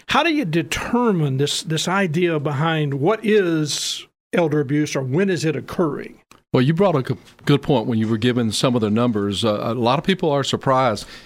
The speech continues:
Speaker 2: It's sixty-year-olds and older. And, uh, we know that the baby boomers are a huge number of folks going through our system today. And one of the things is that the National Institute of Justice tells us that, you know, there's very few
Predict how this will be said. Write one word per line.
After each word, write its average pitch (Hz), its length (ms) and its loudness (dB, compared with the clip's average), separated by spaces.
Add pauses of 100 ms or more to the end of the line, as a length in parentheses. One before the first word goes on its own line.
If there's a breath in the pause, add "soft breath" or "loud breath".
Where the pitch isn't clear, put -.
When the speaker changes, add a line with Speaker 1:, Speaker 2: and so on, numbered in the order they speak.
(100)
Speaker 2:
It's 190 180 0
sixty-year-olds 110 1400 0
and 131 180 2
older. 151 520 0 (440 loud breath)
And, 123 480 2
uh, 113 240 2
we 135 160 2
know 165 220 2
that 120 140 -2
the 120 80 -2
baby 151 260 2
boomers 113 420 0
are 104 280 2
a 104 100 -4
huge 196 540 0
number 143 360 2
of 110 120 -2
folks 117 340 0
going 120 420 2
through 123 540 0 (400 loud breath)
our 117 180 2
system 113 460 0
today. 104 360 2
And 98 280 -2
one 127 140 2
of 147 80 2
the 139 100 0
things 170 380 0
is 120 220 0
that 110 180 -2 (320 loud breath)
the 113 260 2
National 131 420 0
Institute 127 360 -2
of 104 100 -2
Justice 151 500 0
tells 120 320 0
us 120 200 -2
that, 113 200 2 (300 loud breath)
you 160 80 2
know, 165 60 2
there's 143 320 0
very 160 340 0
few 143 640 0